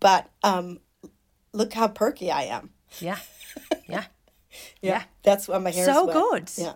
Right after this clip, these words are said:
Speaker 2: It's so good. Um, okay, so apart from your cold shower, Ruby Backs, what are you thankful for today?
Speaker 1: Well, I'm alive. Uh, that's pretty good. And nothing hurts when you lose it, 'cause I've had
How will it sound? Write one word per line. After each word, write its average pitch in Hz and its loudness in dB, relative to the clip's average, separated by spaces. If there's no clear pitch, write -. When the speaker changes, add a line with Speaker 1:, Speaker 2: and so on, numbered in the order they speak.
Speaker 2:
It's - -6
so 294 0
good. - -2
Um, 247 4
okay, 320 8
so 294 10
apart 349 10
from 294 0
your 262 6
cold 233 2
shower, 240 6
Ruby 160 0
Backs, 151 0
what 196 4
are 247 0
you 240 -2
thankful 220 -6
for 156 -4
today? 180 -4
Speaker 1:
Well, 185 6
I'm 185 -2
alive. 170 -2
Uh, 175 -4
that's 180 -4
pretty 175 -10
good. 170 0
And 190 0
nothing 190 2
hurts - -6
when 190 4
you 185 -2
lose 202 2
it, - -6
'cause 180 -8
I've 170 0
had 139 -8